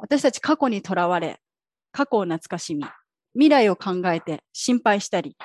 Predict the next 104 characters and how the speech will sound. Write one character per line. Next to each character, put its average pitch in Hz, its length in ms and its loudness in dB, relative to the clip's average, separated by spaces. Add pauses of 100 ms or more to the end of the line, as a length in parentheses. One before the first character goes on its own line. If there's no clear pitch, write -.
(280)
で、 302 120 6
今 330 200 6
に 190 180 0
生 - 100 -20
き - 40 -20
て 185 80 0
る。 156 200 -6 (400)
今 285 200 6
に 202 180 -4 (220)
い 220 100 2
る 226 60 0
っ 233 60 2
て - 100 -20
言 202 80 -2
っ - 20 -20
て 277 100 0
も 220 120 0
結 208 180 -4
局 285 240 0
こ - 160 0
っ 254 100 2
ち - 120 -6
か 277 100 4
こ 226 120 2
っ 196 40 0
ち - 160 -10
に 175 240 -4
揺 208 80 0
ら-、 226 180 4
揺 208 120 0
ら 220 120 2
さ 226 140 -4
れ 214 100 -2
て 214 120 -4
る 208 80 -8
と - 140 -12
い 160 100 -6
う 156 80 -10
か、 - 240 -10 (240)
そ - 140 0
う 254 40 4
い 254 40 2
う - 20 -4
ふ - 60 -2
う 294 60 4
に 220 80 0
し - 60 -10
て 202 140 -2
生 - 80 -12
き - 20 -20
て 208 80 -4
る 175 100 -4
ん 170 60 -8
だ 160 80 -8
け 165 120 -10
ど、 - 100 -12 (340)
子 - 120 0
供 330 200 6
は 330 140 6
今 294 240 6
ま 311 100 6
で 185 300 -2
こ 247 140 -6
こ 277 100 4
に 294 120 6
ず 269 100 0
っ - 20 -2
と - 160 -4
い 254 60 0
た 247 120 2
ん 196 60 -2
で 165 80 -10
す 165 100 -16
よ 156 80 -8
ね。 160 160 -8 (760)
だ 262 100 4
け 240 120 4
ど、 226 160 4
こ 240 140 -4
こ 285 120 2
か 302 120 4
ら 302 100 4
こ 302 140 0
の 285 100 4
水 320 200 6
平 320 200 4
の 302 180 4
流 269 260 4
れ 277 100 6
っ - 20 0
て - 160 -6
い 185 40 0
う - 20 -4
の 170 80 -4
に 165 100 -8
出 220 160 4
会 226 60 2
っ - 20 -2
て 175 140 -12
い - 20 -12
く 165 120 -12
ん 156 60 -10
で - 100 -16
す。 - 180 -20